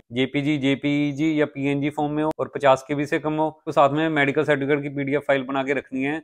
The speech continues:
जो कि सौ केबी से कम होनी चाहिए। अगर आपको in case आपने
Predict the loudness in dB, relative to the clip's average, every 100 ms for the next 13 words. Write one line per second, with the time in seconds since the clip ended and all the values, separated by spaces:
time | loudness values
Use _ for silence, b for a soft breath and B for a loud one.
0 | -6 0 0 0 -4 0 -2 -2 -4 -2
1 | 0 -2 -2 -2 0 0 -2 _ -8 2
2 | 8 8 6 0 2 0 4 6 4 2
3 | 0